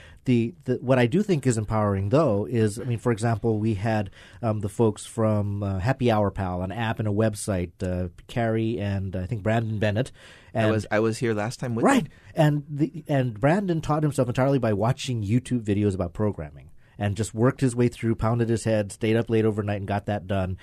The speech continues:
Speaker 1: And like you said, there's massively online, online courses that you can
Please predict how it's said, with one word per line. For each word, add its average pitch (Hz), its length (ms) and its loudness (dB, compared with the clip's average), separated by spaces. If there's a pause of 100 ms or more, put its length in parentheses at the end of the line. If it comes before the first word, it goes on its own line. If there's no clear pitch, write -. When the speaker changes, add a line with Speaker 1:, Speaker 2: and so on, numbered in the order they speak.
(220)
Speaker 1:
And 107 400 -2
like 120 220 0
you 120 60 -6
said, 127 240 0
there's 104 160 2
massively 110 440 0
online, 107 360 0
online 101 240 -2
courses 120 520 -2 (220)
that 101 140 -4
you 107 100 0
can 95 320 -6